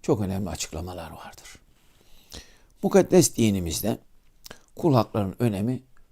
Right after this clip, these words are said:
çok büyüktür. Üzerinde kul hakkı bulunduğu halde ölen kimse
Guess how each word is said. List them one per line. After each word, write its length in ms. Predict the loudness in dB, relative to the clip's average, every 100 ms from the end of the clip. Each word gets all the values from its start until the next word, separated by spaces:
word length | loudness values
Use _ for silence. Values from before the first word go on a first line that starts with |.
| _
çok 300 | 0 0 -4
büyüktür. 440 | -12 -14 -20 -20 -20 _ _ _ _ -20 -2
Üzerinde 600 | 4 4 4 2 2 0 -8 -20 _ _ _ _
kul 280 | 4 6 8
hakkı 340 | 4 2 0
bulunduğu 380 | 0 2 2 2
halde 320 | 2 -2 0
ölen 320 | 4 4 2
kimse 480 | 0 -2 4 4